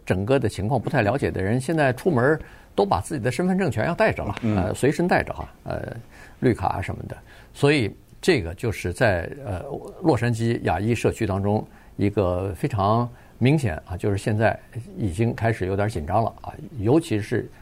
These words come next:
Speaker 1: 有这个就是非法进入到美国来，或者是逾期居留的这些人就已经开始有点紧张了。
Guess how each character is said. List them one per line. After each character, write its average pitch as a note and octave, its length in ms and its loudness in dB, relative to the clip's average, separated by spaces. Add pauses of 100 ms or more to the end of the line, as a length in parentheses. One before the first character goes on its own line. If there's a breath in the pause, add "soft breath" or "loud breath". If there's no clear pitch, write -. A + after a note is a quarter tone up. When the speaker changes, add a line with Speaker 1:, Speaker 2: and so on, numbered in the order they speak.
(160 loud breath)
Speaker 1:
有 F#2+ 440 -2
这 G#2 140 -4
个 G#1+ 340 -4 (240 loud breath)
就 - 120 -2
是 F2 240 0
非 D3 160 2
法 - 360 -2 (320)
进 E3 160 4
入 A2 140 0
到 F#2 140 -2
美 E2 120 -8
国 G#2+ 140 -2
来， F2+ 140 -2
或 B2+ 120 -2
者 G2+ 140 0
是 G2+ 220 0
逾 A2+ 160 0
期 C3+ 200 -2
居 F3+ 200 2
留 A2 200 2
的 D3 160 2 (260 loud breath)
这 A2+ 100 0
些 G2+ 160 2
人 F2 200 -2
就 G#2+ 120 2
已 E2+ 60 2
经 F#2+ 120 -4
开 A2 140 0
始 F2 140 -2
有 E2+ 100 0
点 F#2+ 120 0
紧 - 180 -8
张 F#2 180 0
了。 - 80 -2